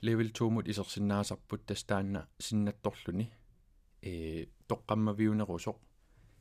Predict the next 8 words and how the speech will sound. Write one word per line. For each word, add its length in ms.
э, 240
исерфигалугу. 720
Таа 140
level 280
three-мут 480
аммуқаққисиннаасарпут, 1300
фиарамут, 640
феммимуллу. 600